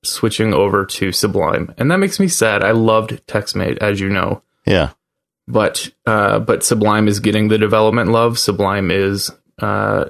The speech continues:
Speaker 1: it's growing daily as far as the available packages and the things it can do. The A P I is expanding. It's, it's powerful.
Speaker 2: At the end of the day,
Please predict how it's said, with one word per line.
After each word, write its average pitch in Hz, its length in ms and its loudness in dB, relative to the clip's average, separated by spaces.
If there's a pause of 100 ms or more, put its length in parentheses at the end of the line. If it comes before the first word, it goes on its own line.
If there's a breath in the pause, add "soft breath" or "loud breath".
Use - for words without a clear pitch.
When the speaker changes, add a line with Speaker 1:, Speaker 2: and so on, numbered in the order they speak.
(140)
Speaker 1:
it's 113 360 -6
growing 110 800 0
daily 110 360 2
as 107 140 0
far 107 140 2
as 107 120 -2
the 110 80 0
available 104 420 2
packages 104 640 -2
and 101 100 0
the 95 80 0
things 104 280 -2
it 104 80 -4
can 95 180 -4
do. 101 420 -2
The 104 220 0
A 107 40 -2
P 104 160 0
I 98 120 2
is 101 120 -2
expanding. 107 640 -2
It's, - 460 -6
it's - 380 -6 (160)
powerful. - 500 -2 (120)
Speaker 2:
At 98 100 0
the 101 60 2
end 120 120 6
of 123 80 2
the 113 80 2
day, 101 460 4